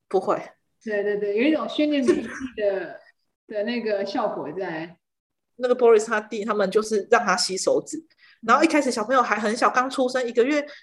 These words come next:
Speaker 1: 他根本找不到手指啊。
Speaker 2: 对，对，对。
Speaker 1: 所以是你妈妈、爸爸的小拇指给小朋友吸。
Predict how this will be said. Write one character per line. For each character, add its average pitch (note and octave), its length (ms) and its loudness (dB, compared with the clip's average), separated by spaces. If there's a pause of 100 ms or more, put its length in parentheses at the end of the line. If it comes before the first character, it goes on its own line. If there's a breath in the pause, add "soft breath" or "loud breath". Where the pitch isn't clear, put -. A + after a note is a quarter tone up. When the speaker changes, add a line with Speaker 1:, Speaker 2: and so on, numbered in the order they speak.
(160 loud breath)
Speaker 1:
他 D4 80 -10
根 D#4 120 -4
本 C4+ 140 -2
找 G3 120 -2
不 G3+ 80 0
到 D4 180 6
手 A#3 220 4
指 G3+ 200 -2
啊。 - 240 6
Speaker 2:
对， A3 460 -2
对， - 0 -
对。 G#3 400 -8 (460)
Speaker 1:
所 G3+ 100 4
以 C#4 40 6
是 D4+ 120 -2
你 A#3 280 -4 (100)
妈 B3+ 220 6
妈、 C4 240 10
爸 - 280 4
爸 G#3+ 160 6
的 G3 100 2
小 E3 180 2
拇 F3 160 -2
指 F3 140 -2
给 C3 340 -4
小 - 160 -8
朋 F#3+ 140 -8
友 C#3+ 80 -10
吸。 - 380 -12